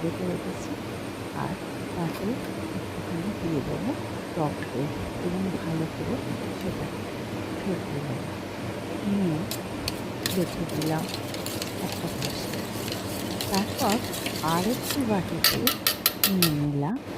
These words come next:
একটুখানি হলুদ, একটুখানি লঙ্কা আর একটুখানি নুন। সেটিও জল দিয়ে ভালো করে ফেটিয়ে রেখে দিলাম।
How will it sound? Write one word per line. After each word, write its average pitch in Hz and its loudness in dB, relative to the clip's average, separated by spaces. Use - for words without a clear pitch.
একটুখানি 156 -2
হলুদ, 156 0
একটুখানি 165 0
লঙ্কা 147 0
আর 143 2
একটুখানি 170 0
নুন। 143 2
সেটিও - 4
জল 165 6
দিয়ে 190 2
ভালো 156 2
করে 233 0
ফেটিয়ে 185 0
রেখে 160 2
দিলাম। - -2